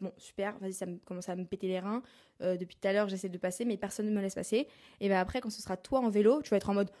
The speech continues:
Oh bah, je vais pas me gêner. Euh, hier soir, quand je suis venue, personne m'a laissé passer. Donc là, t'inquiète pas que les, les piétons, je vais pas les laisser passer. » Alors qu'au fait, bah, les piétons, c'est pas eux qui t'ont pas laissé passer, mais juste tu rends l'appareil derrière à d'autres personnes. Vous voyez ce que je veux dire ? Enfin bref, c'est ça. Vous, je pense que je,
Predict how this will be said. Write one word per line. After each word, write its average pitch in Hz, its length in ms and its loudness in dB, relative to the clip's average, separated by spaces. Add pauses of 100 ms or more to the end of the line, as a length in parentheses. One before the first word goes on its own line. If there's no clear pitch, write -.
(160)
Oh 196 40 2
bah, 185 160 4
je 180 60 0
vais 190 60 4
pas 214 160 6
me 220 80 6
gêner. 214 440 4 (100)
Euh, 185 520 8 (260)
hier 214 260 4
soir, 240 180 2
quand 214 120 -4
je - 60 -6
suis 208 100 -4
venue, 220 160 2
personne 196 260 -2
m'a 196 60 0
laissé 190 160 -2
passer. 190 240 -2
Donc 214 160 -4
là, 208 100 0
t'inquiète 190 260 -6
pas 220 100 -4
que 214 100 -6
les, 175 280 0 (240)
les 202 100 2
piétons, 196 300 0
je 214 100 2
vais 190 40 2
pas 196 80 2
les 196 80 4
laisser 196 160 2
passer. » 196 340 0
Alors 170 180 -2
qu'au 185 120 -8
fait, 190 200 2
bah, 180 140 -2
les 165 100 0
piétons, 208 380 -2
c'est - 140 -10
pas 185 180 -4
eux 214 60 2
qui 208 140 -2
t'ont 185 140 -2
pas 185 80 -2
laissé 180 180 -2
passer, 208 320 0 (320)
mais 202 60 4
juste 214 240 2
tu 233 80 4
rends 208 180 4
l'appareil 214 600 2 (340)
derrière 196 520 6
à 196 60 6
d'autres 208 180 2
personnes. - 300 -4
Vous - 160 -12
voyez 185 140 -4
ce - 60 -14
que 196 80 -8
je 190 60 -6
veux 190 60 -2
dire ? 214 140 -4
Enfin 196 140 -4
bref, 170 380 -6
c'est - 140 -8
ça. 180 180 -2
Vous, 175 200 -4
je - 80 -10
pense - 140 -6
que 170 300 4
je, 180 120 4